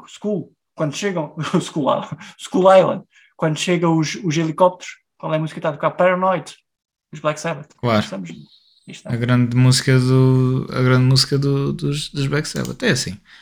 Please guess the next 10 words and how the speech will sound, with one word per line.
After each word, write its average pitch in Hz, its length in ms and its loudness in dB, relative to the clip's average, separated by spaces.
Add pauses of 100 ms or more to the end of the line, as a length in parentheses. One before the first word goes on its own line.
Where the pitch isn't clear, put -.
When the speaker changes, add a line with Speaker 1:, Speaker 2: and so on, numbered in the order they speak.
(120)
Speaker 2:
Há 208 120 4
muitos 151 300 2
mais. 131 340 2
A 117 80 2
gente, 123 300 2
a - 20 2
gente 131 320 4
deixou 131 460 0
aqui 123 420 -2 (580)
alguns. 123 640 0